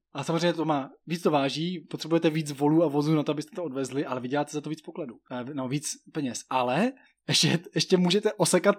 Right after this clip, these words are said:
to jenom na hmotnost jednoho pytle, kdy tam je nějaký mini pravidlo, kdy si házíš, že, že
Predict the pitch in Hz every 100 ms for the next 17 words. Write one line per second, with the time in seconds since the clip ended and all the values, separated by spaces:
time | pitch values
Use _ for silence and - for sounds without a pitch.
0 | - 202 196 196 - 160 175 202 165 185
1 | 185 202 175 185 214 185 156 135 139 -
2 | - 156 160 165 - 160 170 165 - 170
3 | 175 156 160 156 151 147 143 175 - 156
4 | 156 160 156 - 160 165 165 175 185 -
5 | - 151 160 160 - 170 170